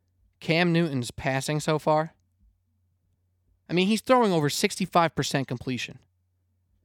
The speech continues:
And yes, if you were curious, that is the highest mark in his career.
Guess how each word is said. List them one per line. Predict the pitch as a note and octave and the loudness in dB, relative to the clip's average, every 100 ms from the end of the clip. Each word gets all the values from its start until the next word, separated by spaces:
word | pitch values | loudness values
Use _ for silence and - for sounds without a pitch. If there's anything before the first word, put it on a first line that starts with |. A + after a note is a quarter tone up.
| _ _ _ _ _ _ - | _ _ _ _ _ _ -2
And | F3 | 0
yes, | G3+ F3+ C3 - _ _ | 2 0 -2 -10 _ _
if | E3 D#3+ | -2 0
you | F#3+ | 2
were | F3 | 2
curious, | - F#3+ F3 A#2+ - - - - | 2 4 4 2 -6 -16 -12 2
that | F3+ G#3 | 4 4
is | E3+ | 2
the | D#3+ | 0
highest | D#3+ D#3+ D#3+ D3 | 2 2 2 2
mark | C#3 B2 - _ _ _ | 0 0 -4 _ _ _
in | C#3+ C#3 | -6 -2
his | B2 | -4
career. | - A#2+ G2+ | -4 -8 -8